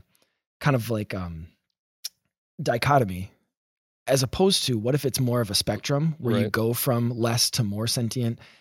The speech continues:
Speaker 1: And then what if different living
Speaker 2: Mm-hmm.
Speaker 1: things, because they already have this nature of, um, s-, nature of life in terms of having a soul, well, what if the concept of, you know, nutrition, which usually distinguishes just the plant soul or vegetative soul,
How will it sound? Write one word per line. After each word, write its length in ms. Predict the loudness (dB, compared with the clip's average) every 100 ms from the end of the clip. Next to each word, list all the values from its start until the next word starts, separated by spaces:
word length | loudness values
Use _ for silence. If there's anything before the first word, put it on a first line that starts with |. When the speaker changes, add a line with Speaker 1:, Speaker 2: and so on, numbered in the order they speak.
| _
Speaker 1:
And 160 | 0 2
then 220 | 0 -2 -6 _
what 160 | 4 6
if 220 | 6 2
different 300 | 0 0 0
living 400 | 2 4 4 2
Speaker 2:
Mm-hmm. 80 | 0
Speaker 1:
things, 500 | 0 0 0 -4 -6 -10 _
because 260 | -2 2 4
they 140 | 2
already 300 | 4 4 4
have 340 | 2 0 -2 -2
this 340 | -2 -2 -4 -4
nature 520 | -2 0 0 0 0
of, 280 | 2 0 0 -4
um, 400 | -2 -2 -6 -6
s-, 140 | -6 -6 _ _ 0
nature 320 | 2 4 4
of 160 | 2 2
life 320 | 2 2 -2
in 80 | -2
terms 240 | -2 -2
of 60 | -2
having 240 | -2 -2
a 40 | 0
soul, 440 | 2 0 -2 -8 -14 -20 -20 _ _
well, 280 | 0 0 0
what 200 | 0 2
if 140 | 2
the 400 | 0 0 2 0 -2
concept 460 | -2 0 0 -2 -4
of, 420 | -6 -4 -4 -8 -6
you 120 | -4
know, 260 | -4 -6 -12 _
nutrition, 640 | -6 0 2 2 4 2
which 160 | 0 -2
usually 280 | -2 0 -2
distinguishes 680 | -2 -2 0 0 0 -2 -2
just 280 | -2 -2
the 220 | -2 -2 -2
plant 380 | -2 -2 0
soul 280 | 0 0 2
or 60 | 0
vegetative 520 | -2 -4 -4 -4 -2
soul, 300 | -4 -4 -8